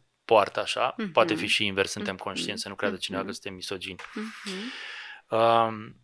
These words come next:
Speaker 1: în, la prima invitație la discuție, răspunsul ei,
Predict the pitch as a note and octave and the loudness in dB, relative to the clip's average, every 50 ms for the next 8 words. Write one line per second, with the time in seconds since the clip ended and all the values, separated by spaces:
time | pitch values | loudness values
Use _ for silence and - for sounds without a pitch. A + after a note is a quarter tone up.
0 | _ _ _ _ _ _ _ _ _ _ _ _ _ _ _ _ _ - _ - | _ _ _ _ _ _ _ _ _ _ _ _ _ _ _ _ _ -20 _ -4
1 | D3 C#3 B2+ C3+ - - C#3 B2+ A#2+ - - E3 E3+ E3+ D3+ B2 A#2+ A#2+ C#3 C3 | -2 -2 -2 -2 0 2 4 4 4 4 4 6 6 6 6 4 2 4 4 4
2 | B2+ - - B2 A#2+ A2+ G#2+ A2 - - - - B2+ A#2+ - - B2 B2 A2+ A2+ | 6 6 4 4 4 2 0 0 -4 -4 -2 -4 -4 -2 0 2 2 4 2 2
3 | G#2+ - - B2+ B2 A#2 A#2+ - A#2 G#2+ A2+ A#2 A#2 A2+ G#2+ - | 0 0 -2 -4 -6 -4 -4 -6 -4 -2 0 2 2 0 -2 -8